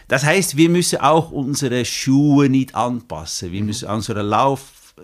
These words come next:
Speaker 1: nicht, nicht, wir müssen so laufen und springen, wie die Natur das vorgesehen hat.
Speaker 2: Aha.
Speaker 1: Und nicht runde Schuhe machen und weiche Schuhe machen.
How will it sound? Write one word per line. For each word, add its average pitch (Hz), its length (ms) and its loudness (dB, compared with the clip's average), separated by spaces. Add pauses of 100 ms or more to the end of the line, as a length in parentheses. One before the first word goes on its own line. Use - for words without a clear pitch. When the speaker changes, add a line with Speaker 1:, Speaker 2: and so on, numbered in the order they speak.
(180)
Speaker 1:
nicht, 110 380 -8
nicht, 123 220 -4 (160)
wir 131 140 -2
müssen 143 300 -2
so 147 640 0
laufen 139 680 0
und 104 200 -8
springen, 127 680 -4 (420)
wie 117 220 -4
die 123 140 -4
Natur 107 480 -6
das 92 180 -6
vorgesehen 87 680 -8
hat. 107 260 -10
Speaker 2:
Aha. - 40 -20
Speaker 1:
Und 95 140 -6
nicht 113 220 -4
runde 107 380 0
Schuhe 95 340 -6
machen 90 380 -12
und 76 160 -14
weiche 87 380 -6
Schuhe 87 300 -12
machen. 87 300 -18